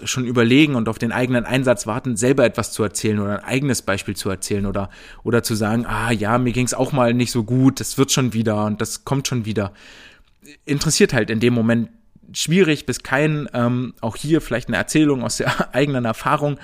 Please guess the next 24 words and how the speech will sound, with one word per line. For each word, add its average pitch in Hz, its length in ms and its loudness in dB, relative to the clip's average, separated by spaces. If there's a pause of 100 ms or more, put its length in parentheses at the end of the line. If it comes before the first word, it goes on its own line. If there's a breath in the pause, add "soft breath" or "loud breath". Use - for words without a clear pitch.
(440 loud breath)
Ähm, 123 340 4 (420)
ich 120 200 -6
hatte 120 440 2
tatsächlich 127 480 0
leider 143 400 4
zweimal, 135 640 -2
zweimal 123 360 0
das 113 160 -4
Problem, 120 480 0
dass 113 140 -4
ich 110 80 -6
Sportler 139 320 -2
in 131 80 -2
meinen 131 200 0
Gruppen 120 300 -2
hatte, 120 260 0 (440 loud breath)
die, 113 300 2
während 123 200 4
sie 120 80 -4
bei 113 100 4
mir 113 140 2
geschwommen 127 400 2
sind, 123 360 -2
ähm, 117 360 -2